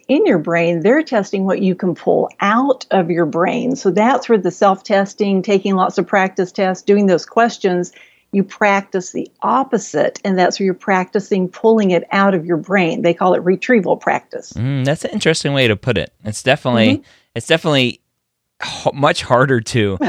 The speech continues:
Speaker 1: <laughs>
Speaker 2: to ha-, fire those synapses to go, "Okay, I, I,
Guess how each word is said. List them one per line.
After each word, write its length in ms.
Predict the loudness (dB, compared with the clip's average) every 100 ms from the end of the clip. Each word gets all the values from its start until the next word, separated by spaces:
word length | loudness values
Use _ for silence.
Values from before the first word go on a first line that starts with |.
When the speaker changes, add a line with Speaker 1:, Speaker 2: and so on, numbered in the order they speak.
| -6
Speaker 1:
<laughs> 180 | -12
Speaker 2:
to 340 | -2 2 2 -2 -4
ha-, 200 | -6 -2
fire 340 | 2 4 4
those 180 | 2 -2
synapses 640 | -4 -2 0 -2 -4 -6
to 80 | -4
go, 160 | 0
"Okay, 400 | 0 2 2 0 -6 -18 _
I, 180 | -4 -2
I, 300 | -2 -4 -4